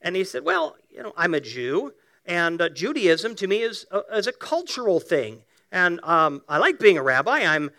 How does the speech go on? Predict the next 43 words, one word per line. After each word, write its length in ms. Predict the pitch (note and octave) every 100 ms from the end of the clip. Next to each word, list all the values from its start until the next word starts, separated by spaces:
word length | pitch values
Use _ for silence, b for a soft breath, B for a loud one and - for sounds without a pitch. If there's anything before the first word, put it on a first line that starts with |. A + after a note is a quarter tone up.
| b b -
promoting 680 | - D#3+ D#3+ E3 G#3+ D4
our 160 | F3+ C#3
Jewish 400 | C3+ C#3 B2+ -
culture, 560 | - D3 E3 - C4 A#3+
or 60 |
I'm 100 | A#2
extending 640 | A2+ - - D#3 F3 F3 F3
it 180 | F3+
into 300 | D#3+ - -
the 80 | C#3
modern 420 | C3+ C3+ B2+ B2+
world. 360 | C#3+ C4+ C#4 C4 B B B
And 280 | - D4 -
frankly, 340 | A#3 D4+ F#3
there's 180 | E3 C#3+
a 40 |
lot 280 | C3+ A3+ D4
of 80 | E3+
really 220 | F3 F#3+
good 260 | C#3+ D3+ C3+
wisdom 580 | G#3+ - B2+ A#2 F#3 - b b b b
in 360 | F3+ G#3 G#3+ F#3+
the, 420 | E3+ E3 E3 E3 _ _ -
uh, 340 | D#3 D3 C3 -
in 120 | D3+
the 100 | D3
Tanakh. 500 | - C3+ B2 C3+ - - _ _ _ -
And 200 | G3 G#3
so 240 | - A3
I 100 | G#3
like 200 | A3 B3
helping 320 | F#3 D#3 G3
people 340 | F3+ C3+ - G3
be 160 | D3
good 200 | B2 C#3
Jews 440 | A#2 B2+ C3 C#4 G3+
and, 300 | C#3 A#2+ A2+
uh, 320 | A#2+ A2+ A2+ _ _ -
and, 200 | D3 - -
and 320 | D3 C3+ C3+ _
have, 240 | - B2+ D3 -
live 220 | D#3+ E3+
a, 160 | F3+